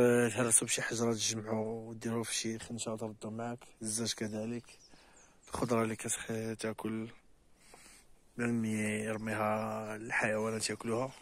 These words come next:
شلا ما كاين ما يدار في الغابه.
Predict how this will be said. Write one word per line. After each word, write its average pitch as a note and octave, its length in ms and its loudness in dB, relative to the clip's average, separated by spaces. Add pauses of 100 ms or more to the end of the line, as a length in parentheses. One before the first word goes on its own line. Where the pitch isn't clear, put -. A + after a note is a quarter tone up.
(1200)
شلا F3 340 10
ما E3+ 120 10
كاين C3+ 200 4
ما A#2+ 80 4
يدار A2+ 280 0
في A#2 60 -6
الغابه. A2+ 280 0